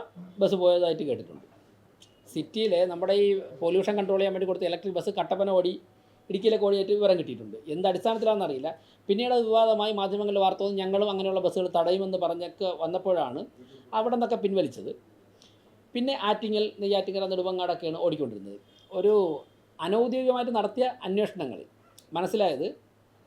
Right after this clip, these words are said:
ആ, സിറ്റിയിൽ ആവശ്യമുള്ള ബസ് കൊടുത്തതിന് ശേഷം പട്ടണത്തിലേക്ക് വരുന്ന ആൾക്കാരെ കൊണ്ടുവരാൻ വേണ്ടി എന്നുള്ള സൗകര്യം അനുസരിച്ചാണ് നെടുമങ്ങാട്, നെയ്യാറ്റിൻകര, ആറ്റിങ്ങലൊക്കെ ചില ബസ്സുകൾ ഓടിയെന്നാണ് പറഞ്ഞിട്ടുള്ളത്.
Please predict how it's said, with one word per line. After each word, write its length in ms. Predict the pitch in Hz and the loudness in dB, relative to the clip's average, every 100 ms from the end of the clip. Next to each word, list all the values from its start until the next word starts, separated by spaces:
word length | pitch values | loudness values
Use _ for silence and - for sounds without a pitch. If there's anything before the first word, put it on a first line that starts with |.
| _ - | _ -6
ആ, 40 | 170 175 175 | -2 0 0
സിറ്റിയിൽ 280 | 175 190 240 226 | -2 -4 4 4
ആവശ്യമുള്ള 320 | 214 214 214 185 | 4 2 2 0
ബസ് 120 | 185 185 | -2 -2
കൊടുത്തതിന് 380 | 170 202 196 170 | -2 0 -2 -2
ശേഷം 240 | 131 135 226 _ _ _ _ _ _ _ - - _ _ _ _ _ _ - | -6 -6 -14 _ _ _ _ _ _ _ -20 -20 _ _ _ _ _ _ 0
പട്ടണത്തിലേക്ക് 600 | 190 254 254 247 262 254 214 | 0 2 0 8 6 8 4
വരുന്ന 260 | 202 233 247 | 6 4 4
ആൾക്കാരെ 340 | 208 208 202 196 | 4 4 2 4
കൊണ്ടുവരാൻ 380 | 190 185 185 180 175 | 2 2 4 2 0
വേണ്ടി 220 | 170 170 185 | -6 -4 -4
എന്നുള്ള 200 | 175 170 165 | -4 -4 -4
സൗകര്യം 280 | 160 165 160 | -4 -4 -4
അനുസരിച്ചാണ് 400 | 156 143 147 160 | -6 -8 -8 -6
നെടുമങ്ങാട്, 480 | 156 156 156 151 151 | -6 -6 -6 -6 -6
നെയ്യാറ്റിൻകര, 420 | 151 147 143 151 143 | -6 -6 -8 -8 -8
ആറ്റിങ്ങലൊക്കെ 400 | 135 151 139 135 143 | -8 -8 -10 -12 -8
ചില 100 | 139 | -6
ബസ്സുകൾ 240 | 135 135 143 | -4 -4 -2
ഓടിയെന്നാണ് 380 | 135 147 139 135 131 | -2 -2 -6 -8 -8
പറഞ്ഞിട്ടുള്ളത്. 500 | 110 107 90 78 | -10 -12 -18 -20